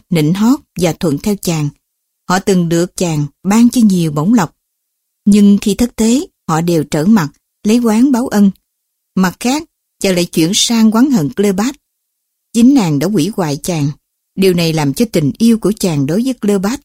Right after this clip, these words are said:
giảm đi đáng kể. Gương mặt chàng bắt đầu xuất hiện sự bất mãn, oán hận. Có những lúc, nhìn khuôn mặt xinh xắn của Cleopat, chàng cảm thấy như người xa lạ. Cleopat nhanh chóng lấy lại tinh thần.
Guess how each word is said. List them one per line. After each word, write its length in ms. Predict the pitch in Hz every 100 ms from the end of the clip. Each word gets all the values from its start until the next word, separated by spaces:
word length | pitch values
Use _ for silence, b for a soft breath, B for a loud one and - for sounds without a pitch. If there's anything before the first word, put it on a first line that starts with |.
| -
giảm 280 | 165 151 226
đi 140 | 202
đáng 200 | 190 254 277
kể. 260 | 151 180 240 _ _ _ _ _ _ -
Gương 200 | 233 240
mặt 140 | 196 -
chàng 280 | 185 160 151
bắt 160 | 202
đầu 180 | 175 156
xuất 220 | - -
hiện 140 | 214 147
sự 160 | - 160
bất 220 | - -
mãn, 340 | 156 139 233 262
oán 300 | 185 233 285
hận. 260 | 180 135 - _ _ _ _ _ _ -
Có 80 | 277
những 220 | 233 196
lúc, 160 | 294 330 _ -
nhìn 280 | 185 175 156
khuôn 220 | - 226
mặt 200 | 160 -
xinh 180 | 233 220
xắn 300 | 233 240 339
của 120 | 208
Cleopat, 460 | - 208 196 233 285 _ _
chàng 220 | 185 160 135
cảm 200 | 135 175
thấy 200 | 220 254
như 160 | 269
người 200 | 190 156
xa 260 | 143 208 196
lạ. 300 | 156 139 170 _ _ _ _ _ _ _ _ -
Cleopat 440 | 202 190 180 247 208
nhanh 200 | 190 175
chóng 240 | 196 233
lấy 140 | 269
lại 180 | 233 139
tinh 240 | - 220 196
thần. 280 | 185 139